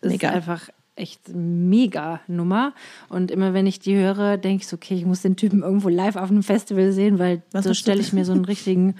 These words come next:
Speaker 2: <laughs> Ja.
Speaker 1: Rockstar vor.
Speaker 2: Ja, voll.
Speaker 1: Zumindest klingt die Musik so.
Speaker 2: Ja.
Speaker 1: Ähm, oder vielleicht, weiß ich nicht, wie früher so ein Jim Morrison war, so ein
Speaker 2: Mhm.
Speaker 1: bisschen so eine Aura hat der,
Speaker 2: Mhm.
Speaker 1: finde ich. Ich hab mir kaum irgendwas angeguckt, aber
Speaker 2: <laughs>
Speaker 1: die Musik und, ja, es ist echt ein, also mega, mega Song.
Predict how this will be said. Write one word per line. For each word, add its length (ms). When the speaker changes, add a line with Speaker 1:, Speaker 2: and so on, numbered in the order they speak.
Speaker 2:
<laughs> 100
Ja. 180
Speaker 1:
Rockstar 520
vor. 300
Speaker 2:
Ja, 140
voll. 160
Speaker 1:
Zumindest 280
klingt 220
die 40
Musik 340
so. 220
Speaker 2:
Ja. 180
Speaker 1:
Ähm, 460
oder 360
vielleicht, 440
weiß 180
ich 120
nicht, 260
wie 40
früher 300
so 100
ein 160
Jim 140
Morrison 560
war, 220
so 100
ein 240
Speaker 2:
Mhm. 40
Speaker 1:
bisschen 220
so 60
eine 180
Aura 320
hat 140
der, 100
Speaker 2:
Mhm. 80
Speaker 1:
finde 260
ich. 80
Ich 40
hab 80
mir 100
kaum 220
irgendwas 240
angeguckt, 400
aber 320
Speaker 2:
<laughs> 180
Speaker 1:
die 200
Musik 480
und, 260
ja, 320
es 100
ist 140
echt 300
ein, 140
also 260
mega, 560
mega 340
Song. 320